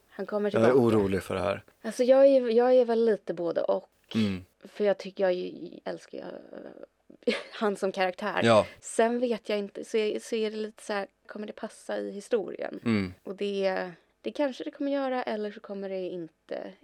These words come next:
Speaker 1: göra det. Alltså, tekniskt sett i det universet så finns det ju, det finns ju s-, de här spökena
Speaker 2: Mm.
Speaker 1: som kommer. Nu har vi bara sett det från goda jedis,
Speaker 2: Ja.
Speaker 1: men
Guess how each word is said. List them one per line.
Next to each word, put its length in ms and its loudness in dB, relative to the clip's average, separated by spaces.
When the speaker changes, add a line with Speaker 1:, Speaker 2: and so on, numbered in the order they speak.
Speaker 1:
göra 200 -4
det. 100 -2
Alltså, 160 -8
tekniskt 440 0
sett 160 -2
i 540 -4
det 140 0
universet 380 -2
så 180 -12
finns 500 -6
det 100 -10
ju, 60 -2
det 100 -6
finns 540 -8
ju 60 -6
s-, 340 -14
de 240 -8
här 80 -12
spökena 640 -8
Speaker 2:
Mm. 300 2
Speaker 1:
som 200 -4
kommer. 320 -8
Nu 100 -4
har 140 -6
vi 120 -4
bara 200 -8
sett 240 -10
det 120 -10
från 560 -6
goda 340 -8
jedis, 680 -6
Speaker 2:
Ja. 260 2
Speaker 1:
men 140 -6